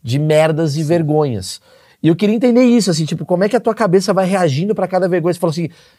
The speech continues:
Speaker 1: onde, teve algum momento que você sentiu muita vergonha? Muita.
Speaker 2: Teve,
Speaker 1: Você falou,
Speaker 2: teve.
Speaker 1: "Cara, essa, essa eu não tô bem, essa
Speaker 2: Te-,
Speaker 1: eu não tô
Speaker 2: te-,
Speaker 1: fazendo
Speaker 2: teve
Speaker 1: bem."
Speaker 2: algumas.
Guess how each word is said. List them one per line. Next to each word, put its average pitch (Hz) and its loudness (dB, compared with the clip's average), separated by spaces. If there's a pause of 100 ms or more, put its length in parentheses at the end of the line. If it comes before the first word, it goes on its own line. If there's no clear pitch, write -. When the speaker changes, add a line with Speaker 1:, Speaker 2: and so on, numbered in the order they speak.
(220)
Speaker 1:
onde, 262 2
teve 254 2
algum 208 2
momento 233 0
que - -20
você 180 -12
sentiu 156 -8
muita 120 -2
vergonha? 104 -6
Muita. 147 0
Speaker 2:
Teve, 139 0
Speaker 1:
Você 139 -2
falou, 147 0
Speaker 2:
teve. 143 0
Speaker 1:
"Cara, 160 2
essa, 175 -2
essa 151 0
eu 156 0
não 147 -2
tô 156 -2
bem, 110 -4
essa 117 -4
Speaker 2:
Te-, 156 -4
Speaker 1:
eu - -6
não 131 -6
tô 135 -2
Speaker 2:
te-, 170 -2
Speaker 1:
fazendo 127 -2
Speaker 2:
teve - 0
Speaker 1:
bem." 185 -2
Speaker 2:
algumas. 147 -4